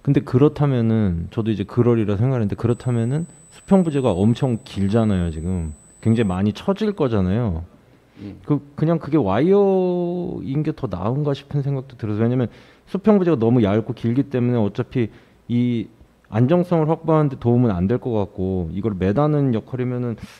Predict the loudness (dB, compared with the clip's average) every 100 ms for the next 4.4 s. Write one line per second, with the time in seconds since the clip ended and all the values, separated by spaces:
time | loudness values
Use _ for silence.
0 | -20 -12 -12 -4 -2 0 -2 -6 -8 -2
1 | 0 2 2 0 0 -2 -2 -4 -2 -2
2 | -4 -6 -4 -4 -6 -8 -6 -2 -2 -2
3 | -4 -6 -4 -4 -8 -12 -6 -4 -4 -6
4 | -4 -2 -2 -4